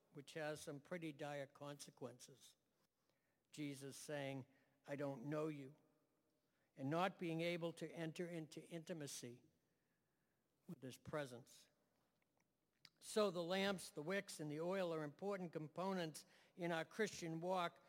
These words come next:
but what do they represent? And how do we keep them functional? Of course, the function of the lamp is to magnify the light of the flame it contains.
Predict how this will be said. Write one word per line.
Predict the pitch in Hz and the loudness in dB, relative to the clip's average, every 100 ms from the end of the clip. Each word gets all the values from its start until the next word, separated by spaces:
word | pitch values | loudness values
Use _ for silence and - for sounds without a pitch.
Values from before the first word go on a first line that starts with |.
| - - _ | -20 -20 _
but | 165 170 | 0 2
what | 185 247 240 | 4 4 4
do | 247 | 4
they | 233 | 4
represent? | 196 208 196 190 160 170 139 92 - - _ _ _ _ _ _ _ _ | 4 2 2 2 2 2 2 -2 -18 -20 _ _ _ _ _ _ _ _
And | 139 | -8
how | 127 190 | 2 2
do | 214 | 4
we | 202 190 | 2 -2
keep | - 185 | -4 -4
them | - 156 - | -2 -4 -2
functional? | 190 196 185 160 - _ _ _ _ _ _ _ _ _ _ | -2 -2 -2 -6 -8 _ _ _ _ _ _ _ _ _ _
Of | _ | _
course, | 214 208 190 | 4 4 4
the | 185 | -4
function | - 202 208 196 202 180 | -2 2 2 2 0 0
of | 175 170 147 | 0 -2 0
the | |
lamp | 160 196 190 180 - - - - | 0 2 2 0 -4 -20 -20 -4
is | 170 - | -4 -2
to | 170 | -2
magnify | 165 190 220 202 196 - 185 180 | 2 4 2 2 -4 2 4 4
the | 160 156 | 4 0
light | 160 185 196 170 | 2 2 2 0
of | 170 147 | -4 -2
the | 151 | -4
flame | - 185 196 175 165 165 - - | -4 0 2 4 4 0 -4 -14
it | - 147 | -12 -6
contains. | 165 147 - 208 185 165 151 139 - | -4 -4 -6 -4 0 0 -2 -6 -10